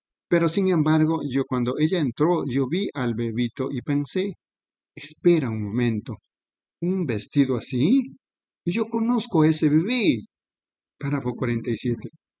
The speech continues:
El hermano Jimmy Gold, sentado aquí allá en, en Egg Ashfield, la primavera pasada, había una dama que subió a la plataforma cargando un bebé. "Miren", él dijo, "hermano Branham, ¿no era esa aquella dama?".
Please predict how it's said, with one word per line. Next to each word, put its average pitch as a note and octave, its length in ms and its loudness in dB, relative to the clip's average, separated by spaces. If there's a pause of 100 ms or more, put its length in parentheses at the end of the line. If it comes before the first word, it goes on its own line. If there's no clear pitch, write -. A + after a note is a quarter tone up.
(100)
El D3+ 120 8
hermano F3+ 400 4
Jimmy F3+ 320 2
Gold, C3 440 0
sentado F3 500 -2
aquí F3 320 0
allá B2+ 380 0
en, C3 140 0 (720)
en C3 180 2
Egg E3 340 2
Ashfield, D3+ 680 0 (200)
la D3 260 2
primavera F3 480 0
pasada, C3+ 460 -4 (120)
había B3 460 -2
una D3+ 240 0
dama D3 320 0
que C#3+ 100 -2
subió D3 440 0
a F#3 60 -4
la C#3 180 -2
plataforma C3+ 680 -2
cargando B2 440 -6
un - 260 -4
bebé. F#3 200 4 (600)
"Miren", G3 500 0
él E3+ 140 0
dijo, F3 240 -2
"hermano F#3 320 -2
Branham, A3 520 -2
¿no F#3+ 200 0
era A3 260 -2
esa F#3+ 320 0
aquella C#3+ 360 -2
dama?". C#3+ 340 -2